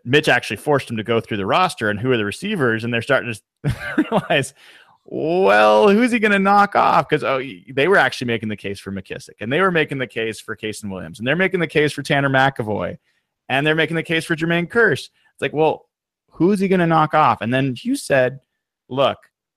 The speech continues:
I could make the case that he has made fewer plays than any other receiver in the entire camp." And that's not because of injury. That's just, I mean, even in the practice he's in, that he's made the fewest plays of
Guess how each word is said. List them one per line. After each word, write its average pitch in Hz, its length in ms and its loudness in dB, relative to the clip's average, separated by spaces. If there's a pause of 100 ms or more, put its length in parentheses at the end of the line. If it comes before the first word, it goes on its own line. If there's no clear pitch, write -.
(640)
I 127 160 2
could 190 200 0
make 165 240 0
the 156 80 -4
case 113 480 0 (240)
that 113 100 0
he 127 160 -2
has 139 100 0
made 107 300 -2
fewer 135 340 0
plays 107 680 0 (420)
than 107 240 -4
any 165 300 0
other 156 240 4
receiver 104 640 -2 (260)
in 113 120 -4
the 107 80 -4
entire 110 420 -2
camp." - 420 -10 (380)
And 110 100 -6
that's 107 160 -4
not 139 220 0
because 190 240 -2
of 190 60 -2
injury. 123 600 0 (140)
That's 127 220 -2
just, 139 160 -8
I 104 60 -4
mean, 117 120 -2
even 147 220 0
in 180 80 -2
the 170 200 -4 (280)
practice 160 320 -2
he's 170 120 0
in, 175 140 2
that 127 140 -2
he's 123 140 -6
made 123 160 0
the 101 100 -4
fewest 165 440 2
plays 139 300 4
of 104 140 -4